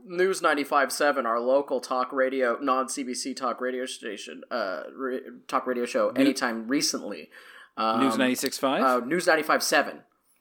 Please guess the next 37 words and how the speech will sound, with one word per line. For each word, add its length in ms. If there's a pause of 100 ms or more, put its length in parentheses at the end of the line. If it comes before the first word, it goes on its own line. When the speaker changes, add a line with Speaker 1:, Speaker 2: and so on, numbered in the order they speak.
(320)
Speaker 2:
Ninety-five 280
seven, 240
Speaker 1:
Yes, 220
Speaker 2:
excuse 100
Speaker 1:
News 120
Speaker 2:
me. 40
Speaker 1:
ninety-five 280
seven, 200
our 100
local 460
talk 400
radio 320
station. 480 (420)
Um, 400
but 100
if 80
you 80
were 80
to 80
listen 300
to 160
one 160
of 60
those 180
call-in 600
shows, 680 (360)
uh, 180
for 140
instance, 340
the 140
Rick 180
Howe 400
Show, 480
the 60
Todd 400
Vino 380
Show, 420